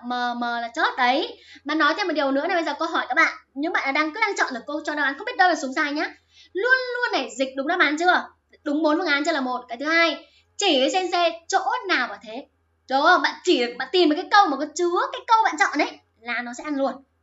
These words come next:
Nhìn thấy chưa ạ? Đó, đang có hai phương án, sẽ nhận được hai cái đáp án khác nhau. Đúng không? Thì bạn nào chỉ sẽ đây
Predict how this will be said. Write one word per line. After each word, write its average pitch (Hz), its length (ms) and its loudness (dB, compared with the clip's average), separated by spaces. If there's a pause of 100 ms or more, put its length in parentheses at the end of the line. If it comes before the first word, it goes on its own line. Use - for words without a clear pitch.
(200)
Nhìn 269 100 -4
thấy 277 160 4
chưa 370 60 2
ạ? 349 320 4
Đó, 311 320 0
đang 359 140 0
có 311 80 0
hai 453 280 4
phương 453 100 -4
án, 320 240 2
sẽ 381 240 -2
nhận 349 220 0
được 247 140 -6
hai 440 320 0
cái 285 120 -2
đáp 392 160 -2
án 294 240 0
khác 494 140 -4
nhau. 427 220 2 (300)
Đúng 254 180 -2
không? 349 180 4
Thì 381 80 -4
bạn 466 220 2
nào 339 240 6
chỉ 302 220 0
sẽ 415 120 -8
đây 440 200 0